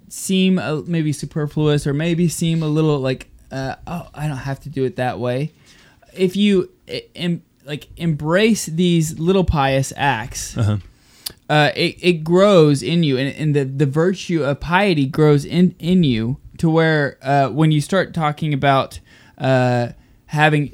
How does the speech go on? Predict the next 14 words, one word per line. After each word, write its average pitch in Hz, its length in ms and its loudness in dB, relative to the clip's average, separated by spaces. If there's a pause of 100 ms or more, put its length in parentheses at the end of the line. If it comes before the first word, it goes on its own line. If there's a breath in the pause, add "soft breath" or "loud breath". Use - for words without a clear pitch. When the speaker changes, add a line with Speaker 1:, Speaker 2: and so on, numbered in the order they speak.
Speaker 1:
uh, 139 180 -2
docility 147 680 0
towards 139 340 2
your 131 120 -2
father 131 520 2
or 135 160 -4
your 135 160 2
mother 135 480 4
or 139 220 -2
having 143 260 0
docility 143 440 -2
towards 135 200 0
your 131 120 -2
priest, 147 640 -4